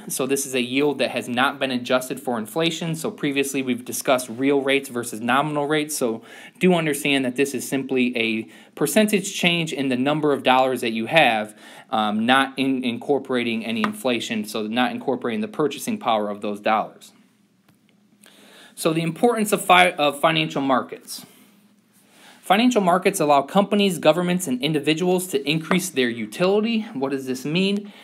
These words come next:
Well, for savers, they have the ability to invest in financial assets so that they can defer consumption and earn a return to compensate them, uh, doing so.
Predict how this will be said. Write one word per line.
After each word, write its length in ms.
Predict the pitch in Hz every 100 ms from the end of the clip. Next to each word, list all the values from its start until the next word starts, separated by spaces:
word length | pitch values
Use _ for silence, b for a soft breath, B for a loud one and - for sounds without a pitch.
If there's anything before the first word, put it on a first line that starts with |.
| B
Well, 140 | B 123
for 160 | 123
savers, 600 | - - 190 208 233 233
they 140 | 160 151
have 180 | 170 156
the 120 | 143
ability 480 | 131 147 160 160 165
to 160 | 156
invest 420 | 113 107 131 151 -
in 120 | 170
financial 500 | 170 170 175 180 -
assets 480 | 165 170 190 185 -
so 80 |
that 160 | 123 110
they 100 | 123
can 160 | 123 113
defer 320 | 120 - 156
consumption 640 | 139 127 156 160 - 160
and 180 | 107 107
earn 160 | 131
a 60 | 123
return 460 | 104 - - 160 143
to 60 |
compensate 540 | - 143 143 - 143 135
them, 260 | 123 123 -
uh, 220 | 110 107
doing 320 | 107 143 165
so. 340 | - 175 175